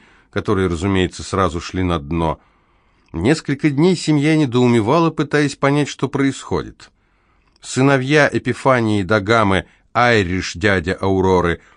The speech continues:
и её отец Камоэнш, проснувшись, обнаруживали, что зловредные ночные ветерки повыдували рубашки из шкафов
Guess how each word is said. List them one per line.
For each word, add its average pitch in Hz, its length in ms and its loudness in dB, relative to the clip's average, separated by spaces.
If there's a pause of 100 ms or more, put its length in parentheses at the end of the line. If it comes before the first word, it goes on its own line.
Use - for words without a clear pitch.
(140)
и 107 80 -2
её 107 480 2
отец 110 440 0
Камоэнш, 110 840 -2 (420)
проснувшись, 139 680 0
обнаруживали, 135 720 2
что 120 220 -2
зловредные 107 720 2
ночные 104 520 0
ветерки 95 640 -4 (480)
повыдували 120 640 2
рубашки 113 720 0
из 90 260 -6
шкафов - 640 -2